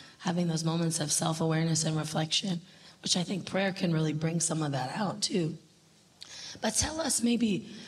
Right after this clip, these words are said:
how would a, <clears throat> when we think about going to see a counselor or who we could talk to, what's the difference between seeing just a plain old regular secular counselor, seeing somebody who's a Christian counselor,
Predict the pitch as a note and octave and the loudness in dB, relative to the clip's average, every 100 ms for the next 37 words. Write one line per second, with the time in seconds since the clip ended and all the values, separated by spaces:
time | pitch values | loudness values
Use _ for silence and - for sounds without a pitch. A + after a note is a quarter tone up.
0 | - - A#3 C4 B3+ A#3 E3+ F3+ - - | -4 0 2 4 2 2 2 0 -4 -2
1 | F#3+ - G3+ - - - - - - - | -2 0 -2 -2 -6 -8 -8 -20 -20 -2
2 | G#3 G#3 G#3 B3 B3 G3 E3 E3+ G3 F3 | 2 2 2 2 2 2 2 2 2 2
3 | - - E3+ - D#3 D#3 - D#3 D3+ D#3 | 2 2 2 2 0 2 2 2 2 0
4 | D3+ D3+ F#3 G#3 F#3+ D3+ C#3+ C#3 - - | 0 2 2 2 0 0 0 -2 -2 -4
5 | D#3+ D3 - - _ _ - - - E3 | -2 -4 -8 -20 _ _ -20 -10 -4 0
6 | G#3 - G#3+ F3+ E3+ - E3 E3 - - | 2 2 2 0 0 0 -2 0 -2 0
7 | E3 - D#3+ D#3+ D#3 D#3 D#3 - - - | 0 2 2 2 0 -4 -14 -16 -4 2
8 | - G3 G3 F3+ E3+ - E3+ - F#3 F#3 | 2 2 2 2 2 2 0 0 2 2
9 | F3+ D#3+ D#3+ E3 D#3+ D#3 - D#3+ - F3 | 2 2 2 2 2 2 2 0 -2 0
10 | E3+ - D3+ D3 D#3+ D#3 D3+ D#3 - - | 0 0 0 2 2 2 0 -2 -6 -20
11 | - - - - - - A3 G#3+ G#3+ - | -20 -20 -10 0 2 4 4 4 2 2
12 | F3 E3 E3+ E3+ D3 D3+ - A3 - E3+ | 2 2 4 2 2 0 0 2 2 2
13 | E3 D3 D3 - D#3 D3+ | 2 0 0 0 0 0